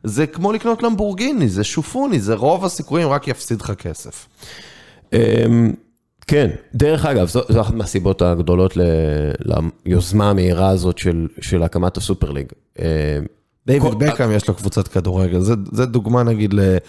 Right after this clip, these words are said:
Speaker 1: ה-, ה-, הדוגמה היחידה שאני יכול לתת לך למישהו שאני אומר, "אולי, אולי, אולי הוא יודע מה הוא עושה, אולי."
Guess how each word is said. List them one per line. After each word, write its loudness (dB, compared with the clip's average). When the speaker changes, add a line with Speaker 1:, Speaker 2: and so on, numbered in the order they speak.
Speaker 1:
ה-, 0
ה-, 0
הדוגמה 2
היחידה 2
שאני 0
יכול 0
לתת 0
לך -2
למישהו 2
שאני 2
אומר, 2
"אולי, 4
אולי, 4
אולי 4
הוא 6
יודע 4
מה 4
הוא 4
עושה, 0
אולי." 2